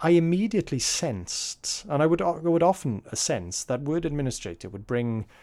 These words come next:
something of a, um, of an, it's the word so often that's given for entry level, um,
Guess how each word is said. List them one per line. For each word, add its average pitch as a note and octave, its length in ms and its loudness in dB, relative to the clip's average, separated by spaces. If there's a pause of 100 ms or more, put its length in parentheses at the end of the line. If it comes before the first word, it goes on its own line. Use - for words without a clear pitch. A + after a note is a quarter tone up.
(120)
something A2+ 420 -4
of G#2+ 180 -4
a, G2 360 -4 (140)
um, F#2+ 400 -8 (520)
of A2 100 -4
an, A2 160 -8 (600)
it's D3+ 160 -6
the E3+ 100 4
word F3+ 360 2 (320)
so - 280 2
often C#3+ 300 0
that's A#2+ 160 -2
given G2+ 280 -4
for G2+ 240 -6
entry A#2+ 340 -4
level, G2 500 -2 (880)
um, G#2 380 -6